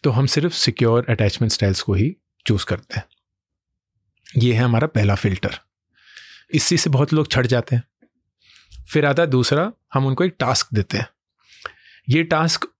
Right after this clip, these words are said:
उस पे नहीं होता कि उन्होंने ज़िंदगी में क्या किया है, उस पे होता है कि आप अगर इस कंपनी को ज्वाइन करेंगे तो क्या करना होगा। तो ये एक या दो हफ्ते का लंबा चौड़ा टास्क होता है, तो उससे भी कुछ लोग छट जाते हैं। फिर हम पहली बार उनका रिज्यूमे देखते हैं।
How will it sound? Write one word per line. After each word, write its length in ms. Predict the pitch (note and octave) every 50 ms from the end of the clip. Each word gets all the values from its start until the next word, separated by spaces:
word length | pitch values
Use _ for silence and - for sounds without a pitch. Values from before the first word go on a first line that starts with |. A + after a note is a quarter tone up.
| _ _ _ _ -
उस 160 | - E3+ -
पे 120 | - G#3+ G#3
नहीं 100 | G3 F#3+
होता 160 | F3+ F3 G3
कि 100 | F#3 F#3+
उन्होंने 260 | F3+ E3+ E3+ F3 F3
ज़िंदगी 260 | D#3 D#3 D3+ D#3+ D#3+
में 120 | E3 E3+ D#3+
क्या 180 | - B2 A#2
किया 260 | A#2+ - D3 C#3 C3+ D3+
है, 140 | G3+ G#3+ - _ _ -
उस 160 | E3 - -
पे 100 | - F#3+
होता 180 | E3+ D#3 F3+
है 40 | F#3
कि 120 | E3+ - G3+ - -
आप 240 | - C3+ D3 E3+ -
अगर 300 | E3+ D#3 E3+ F3+ F3 - -
इस 140 | E3+ D#3 -
कंपनी 260 | - D#3+ D3 E3+ F3
को 100 | E3+ F3
ज्वाइन 240 | B2+ B2 B2 C#3+ C#3+
करेंगे 300 | D3 C#3 D3 D#3 F3 G3
तो 140 | - G#3+ F#3+
क्या 280 | - - D#3+ C#3 C3+
करना 340 | C#3+ - C3+ A#2 A#2 B2 B2+
होगा। 480 | A#2+ G2 G#2+ G2+ G2+ G2+ A2+ F2+ F2 _ _ _ _ _ _ _ _ _ _ _ _ _ _ _ _ _ - -
तो 60 | D3+
ये 260 | C#3+ C#3 D3+ D#3+ D#3+ -
एक 220 | D3 D3 D3 -
या 80 | D#3+ D3
दो 120 | B2+ C3+
हफ्ते 260 | B2+ A#2+ - - C#3
का 200 | C3+ - F#3 B3 - _ _ - -
लंबा 300 | B2+ C#3+ D3 D3+ D#3 D#3+
चौड़ा 220 | D#3 D3 D3 E3 F3
टास्क 340 | E3+ - A2+ G#2+ - -
होता 240 | - F#2+ - - C3+
है, 80 | - _ _ _ _ _ _ _ _ _ - - - - _ - - - -
तो 120 | - - - -
उससे 280 | C3+ - - - D#3
भी 100 | D3 D3
कुछ 220 | - D#3+ C#3 - D3
लोग 140 | C#3+ C#3
छट 120 | - - B2
जाते 300 | A2+ B2 A#2 - - B2
हैं। 120 | A2+ G#2 _ _ _ _ _ _ _ _ _ _ _ - _ _ _ - -
फिर 460 | - - - - - C4+ D4 D4 B3+
हम 240 | E3+ - F#3 F#3+ F3+
पहली 380 | - C#3+ C#3+ D#3 E3+ F#3+ F3
बार 280 | C#3 A#2+ A2 G#2+ A2+ C3+
उनका 260 | C3+ A#2 G#2+ - B2+
रिज्यूमे 340 | A2+ A2 G2+ G#2 G2+ G2+ G2
देखते 340 | G2+ - - _ - - B2+
हैं। 80 | A2+